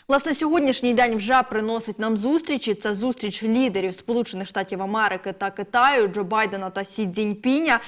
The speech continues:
І це, власне, їх перша зустріч особиста після, е, обрання Байдена на посаді президента. П-, фактично будуть обговорювати, принаймні так заявлено: силову дій Пекіна проти Тайваню,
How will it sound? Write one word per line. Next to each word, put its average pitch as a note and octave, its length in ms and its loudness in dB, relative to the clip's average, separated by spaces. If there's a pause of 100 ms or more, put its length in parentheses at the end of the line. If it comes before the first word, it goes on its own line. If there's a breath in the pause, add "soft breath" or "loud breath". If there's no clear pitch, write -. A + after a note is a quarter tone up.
(220 loud breath)
І - 60 -12
це, B3 120 2
власне, C4 280 2
їх - 180 -2
перша B3 460 4
зустріч B3 520 -2
особиста G#3 540 -2
після, B3+ 440 -2 (340 loud breath)
е, A3+ 420 4
обрання B3 680 6
Байдена B3+ 720 2
на A3+ 340 2
посаді G#3 440 0
президента. G#3+ 840 2 (460 loud breath)
П-, A#3+ 200 6
фактично C4+ 960 2
будуть D4 340 2
обговорювати, B3 720 0
принаймні A3+ 380 2
так A3 180 0
заявлено: F#3+ 680 2
силову A#3+ 500 2
дій A#3 400 4
Пекіна A3+ 360 0
проти G#3 280 -2
Тайваню, C4 640 4